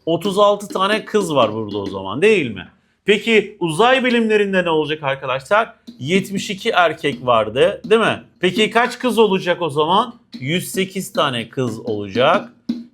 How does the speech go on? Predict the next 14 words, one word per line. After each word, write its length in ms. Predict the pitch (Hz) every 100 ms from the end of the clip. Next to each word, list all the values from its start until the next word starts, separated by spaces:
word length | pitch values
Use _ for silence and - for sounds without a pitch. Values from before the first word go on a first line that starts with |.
| -
Peki 580 | 196 214 226 208 - -
mühendislik 680 | 160 202 220 214 226 262 262
fakültesinde 720 | 247 247 240 233 233 226 226
kaç 240 | 247 240
erkek 420 | 247 233 214 202
vardı 320 | 190 180 165 165
toplam? 460 | 160 160 175 226 233 - _ _ 123
Doksan 580 | 160 170 - 202 202 202
tane 220 | 190 170
erkek 600 | - 156 156 - 180 170
bulmuştuk. 680 | 139 123 117 - 151 190 - _ _ _ -
O 100 | 151
zaman, 460 | 190 202 202 202 - _
e, 80 | -